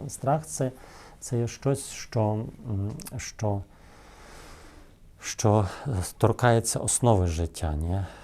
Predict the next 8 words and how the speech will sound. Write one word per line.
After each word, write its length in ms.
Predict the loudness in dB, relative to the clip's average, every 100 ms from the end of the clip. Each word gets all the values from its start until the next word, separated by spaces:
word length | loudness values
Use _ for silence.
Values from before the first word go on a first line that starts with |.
| -20 -20 -18 -8 -4 -4 -6 -6
Єва 360 | -2 0 0
і 100 | 0
Адам 580 | 0 2 2 2 0 -4 -6
після 300 | -6 -6 -6
первородного 520 | -4 -4 -2 -2 -4
гріха 260 | -4 -6
злякалися 680 | -4 -2 -2 0 0 -2 -4
Бога, 420 | -4 -2 -2 -4